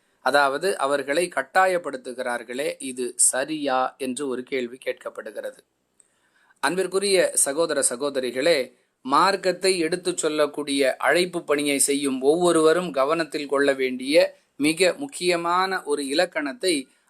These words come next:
அல்லாஹ் திருக்குரானுடைய இருபத்தி எட்டாவது அத்தியாயத்தின் ஐம்பத்து ஆறாவது வசனத்தில் கூறுகிறான்.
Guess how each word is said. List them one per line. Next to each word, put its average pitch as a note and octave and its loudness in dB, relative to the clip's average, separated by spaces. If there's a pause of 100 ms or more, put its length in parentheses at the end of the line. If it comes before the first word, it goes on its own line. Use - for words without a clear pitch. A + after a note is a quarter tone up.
(140)
அல்லாஹ் D#3 2
திருக்குரானுடைய C3+ -2
இருபத்தி E3+ -6
எட்டாவது C#3 2
அத்தியாயத்தின் B2+ 0
ஐம்பத்து E3 0
ஆறாவது C#3 2
வசனத்தில் B2 -8
கூறுகிறான். A#2+ -2